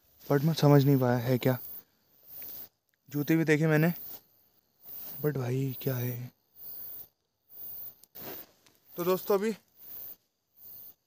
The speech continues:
फिर देखो खून, तो मेरे हिसाब से चौंक था और, और कहीं से तो नहीं आ रहा खून, मगर भाई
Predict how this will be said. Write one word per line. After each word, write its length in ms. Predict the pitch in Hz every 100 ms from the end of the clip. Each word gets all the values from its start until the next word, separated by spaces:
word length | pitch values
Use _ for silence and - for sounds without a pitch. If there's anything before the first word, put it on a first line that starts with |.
| _ -
फिर 120 | 156
देखो 240 | 151 143 135
खून, 220 | 139 131
तो 1700 | - _ _ - - - - _ _ _ _ - - - - _ 185
मेरे 180 | 175 190
हिसाब 220 | 180 170
से 100 | 196
चौंक 260 | 175 156 160
था 160 | 160 190 - - - - _ _ _ _ _ - - - - 180
और, 380 | 160 165 170 - - - - _ _ - - 151
और 220 | 160 170
कहीं 120 | 165
से 80 | 151
तो 100 | 165
नहीं 120 | 170
आ 100 | 147
रहा 120 | 143
खून, 220 | 131 143 170 _ - -
मगर 280 | 156 143 151
भाई 400 | 143 135 139 143